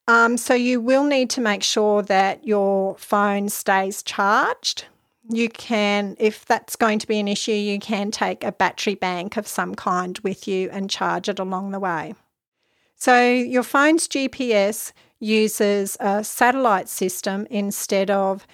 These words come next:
your internet data. As long as you know how to turn that on, turn that function on and use it properly. I don't actually use many apps on my phone. I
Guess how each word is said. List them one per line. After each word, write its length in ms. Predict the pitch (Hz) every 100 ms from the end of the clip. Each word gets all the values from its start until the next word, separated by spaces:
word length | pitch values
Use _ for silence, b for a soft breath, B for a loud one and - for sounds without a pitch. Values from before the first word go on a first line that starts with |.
| b -
your 280 | 202 190 -
internet 560 | 190 185 214 185 -
data. 540 | - 185 175 175 180 190 _ _ _ _ _ _ 214
As 200 | 214 254
long 260 | 254 262
as 180 | 269 -
you 120 | 240
know 320 | 226 208 202
how 220 | 214 202 185
to 200 | 185 - _
turn 400 | - 269 269 277
that 280 | 233 208 - _ -
on, 340 | 208 233 359
turn 300 | - 254 240
that 200 | 233 -
function 540 | - 214 202 - 214 202
on 400 | 190 196 262 311
and 400 | 220 214 208 220
use 320 | 208 196 190
it 160 | 196
properly. 640 | - 202 214 196 185 208 220 _ _ _ _ _ _ _
I 160 | 262 339
don't 440 | 403 339 311 269 -
actually 460 | 233 226 - 269 240
use 840 | 220 208 196 202 196 196 196 - - _ _
many 400 | 214 208 214 214
apps 500 | - 196 202 - -
on 160 | 214 208
my 240 | 196 190
phone. 560 | 202 - 190 202 233 247
I 440 | 202 196 196 190